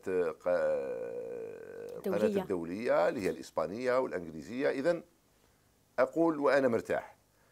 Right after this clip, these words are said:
Speaker 1: بأن الإذاعة الوطنية تقدم لمستمعيها العرض الإعلامي الأكثر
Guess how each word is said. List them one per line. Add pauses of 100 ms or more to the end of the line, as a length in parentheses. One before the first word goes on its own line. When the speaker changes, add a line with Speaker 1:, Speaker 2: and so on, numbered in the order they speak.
(200)
Speaker 1:
بأن
الإذاعة
الوطنية
تقدم
لمستمعيها (520)
العرض (440)
الإعلامي (680)
الأكثر